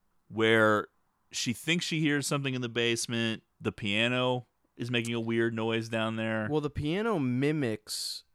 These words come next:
Speaker 2: what she played on it earlier in the movie when they first go in the basement.
Speaker 1: Yes.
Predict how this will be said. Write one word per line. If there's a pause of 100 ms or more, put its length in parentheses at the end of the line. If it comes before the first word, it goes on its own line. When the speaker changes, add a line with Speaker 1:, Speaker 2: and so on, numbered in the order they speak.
(440)
Speaker 2:
what
she
played
on
it (800)
earlier
in
the
movie
when
they
first
go
in
the
basement. (200)
Speaker 1:
Yes.